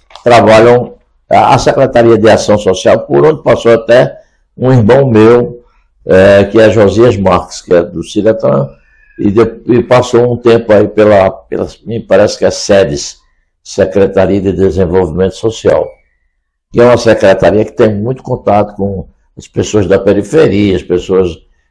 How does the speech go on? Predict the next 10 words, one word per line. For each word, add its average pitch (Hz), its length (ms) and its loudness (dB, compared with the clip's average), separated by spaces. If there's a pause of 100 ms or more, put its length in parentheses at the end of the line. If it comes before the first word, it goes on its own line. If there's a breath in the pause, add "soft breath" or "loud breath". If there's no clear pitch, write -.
necessitam 90 680 -4
de 85 360 -4 (280)
cesta - 420 -2
básica, 90 400 0
o 82 80 -4
cad 95 280 0
único, 110 460 2
essa 90 200 -8
coisa 120 260 0
toda. 85 380 -4